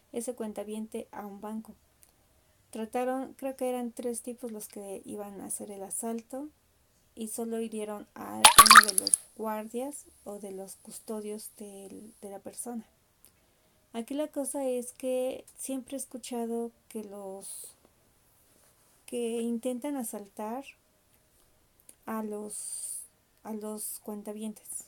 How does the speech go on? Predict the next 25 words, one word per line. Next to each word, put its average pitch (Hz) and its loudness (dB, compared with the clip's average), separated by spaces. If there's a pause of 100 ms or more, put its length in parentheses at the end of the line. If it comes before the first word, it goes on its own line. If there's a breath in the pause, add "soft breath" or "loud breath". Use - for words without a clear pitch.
(1000)
pero 233 2
yo 233 -2
nunca 269 -4
he 262 0
escuchado 247 -6 (1040)
de 233 0 (140)
que 226 -12
cuando 208 -6
el 208 -6
banco 226 -4
tiene 214 -8
que 220 -8
llevar 202 -6
esa 214 -10
reserva 202 -12 (100)
o 208 -12
ese 214 -6
dinero 196 -10 (480 soft breath)
a 208 -6
una 226 -2
bóveda 208 -4
mayor, 196 -10 (240)
en 190 -10
dado 202 -8
caso, 214 -12